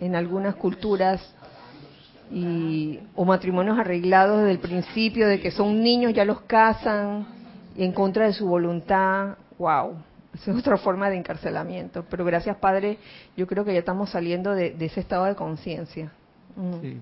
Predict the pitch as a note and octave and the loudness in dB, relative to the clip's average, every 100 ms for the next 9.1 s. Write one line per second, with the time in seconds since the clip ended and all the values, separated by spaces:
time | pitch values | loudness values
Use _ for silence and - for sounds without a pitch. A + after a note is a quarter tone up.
0 | E3+ D#3 C3+ B2 D#3 C3+ D3+ C#3+ E3 D#3+ | -12 -8 -8 -10 -10 -4 0 0 0 -2
1 | D3+ C#3+ E3+ F3+ F3+ E3 C#3+ - C#3 D3+ | -6 -4 -2 -4 -4 -4 -4 -4 -2 0
2 | D#3+ D#3+ D3+ C3 C3+ C3+ _ _ _ _ | 0 0 0 -2 -4 -12 _ _ _ _
3 | - E3 D#3 D3+ C3+ D3 D#3+ D#3+ E3 - | -4 0 0 0 0 0 2 2 2 0
4 | C3+ C3+ C3+ D#3 D#3 - G3 E3+ D3+ C#3 | -2 -2 0 0 0 2 6 6 4 0
5 | - F#3 E3 D3 C3 C3+ - - F3 D#3 | 0 0 0 -2 -4 -8 -4 2 4 6
6 | D#3 C3+ - G#3 F3 B2+ C3 B2+ C#3 - | 4 2 -2 -2 -2 -2 -4 -4 -8 -12
7 | - - _ _ _ - - - - - | -16 -20 _ _ _ -20 -20 -20 -20 -20
8 | - G3 G#3+ A3+ G3 F3 D#3+ D3+ D3 D3+ | -10 -2 0 0 0 0 -2 -4 -6 -10
9 | D3+ | -14